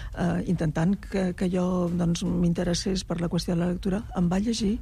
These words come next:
eh, la sonatina del Rubén Darío, allò de que tendrá la princesa, la princesa está triste. Bueno, aleshores a mi em va entusiasmar tant que li vaig dir, «Torna-m'ho a llegir.»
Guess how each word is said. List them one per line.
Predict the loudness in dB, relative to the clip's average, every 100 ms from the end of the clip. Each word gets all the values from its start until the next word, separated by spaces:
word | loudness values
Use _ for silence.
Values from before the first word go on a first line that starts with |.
| -8 -12 -12 -10 -2
eh, | 0 2 2
la | 0
sonatina | 2 0 2 2 2
del | 2
Rubén | 0 0 2
Darío, | 0 0 -4 -6 -4
allò | 0 2
de | 2
que | 0
tendrá | 0 0 2 0
la | 0
princesa, | 0 0 0 0 0 -2
la | -4
princesa | -2 -2 -2 -2
está | -4 -4
triste. | -6 -8 -6 -4
Bueno, | -2 -4 -4 -10 -10 -10 -6
aleshores | 0 0 0 0 2
a |
mi | 2
em | 2
va | 2
entusiasmar | 0 0 -4 -2 -2 0 -2
tant | 0 -2 -2
que | 0
li | 0
vaig | 0 -2
dir, | -2
«Torna-m'ho | 0 0 0 2
a | 2
llegir.» | 0 -2